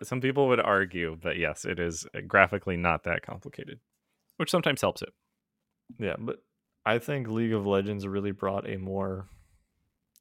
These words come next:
Speaker 2: accessible space to the scene.
Speaker 1: Oh, yeah.
Speaker 2: 'Cause I know so many people who played League in college, like, everybody. Like, nobody's fucking playing Dota, 'cause you're, like,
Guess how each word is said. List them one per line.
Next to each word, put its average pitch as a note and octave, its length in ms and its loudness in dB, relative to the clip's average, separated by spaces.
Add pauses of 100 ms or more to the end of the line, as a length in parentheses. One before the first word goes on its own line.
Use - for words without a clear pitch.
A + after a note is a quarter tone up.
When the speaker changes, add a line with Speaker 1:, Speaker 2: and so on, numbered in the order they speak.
(120)
Speaker 2:
accessible C3 840 -2 (560)
space B2 400 0
to B2+ 80 -6
the B2 80 -4
scene. B2 400 -4 (540)
Speaker 1:
Oh, G2+ 60 -2
yeah. F#2+ 120 -2
Speaker 2:
'Cause A2 100 -2
I A#2 80 6
know D3 200 4
so A#2 260 0
many A#2+ 120 0
people A#2 320 -2
who A2 80 -2
played G2+ 300 2
League G2+ 220 0
in F#2+ 100 -8
college, F#2+ 500 -6
like, G#2 160 -6
everybody. G2+ 500 2
Like, A2+ 140 0
nobody's C#3 280 0
fucking C3 240 -2
playing A#2 300 0
Dota, F#2+ 440 4
'cause - 140 -10
you're, G#2+ 100 4
like, G#2 200 2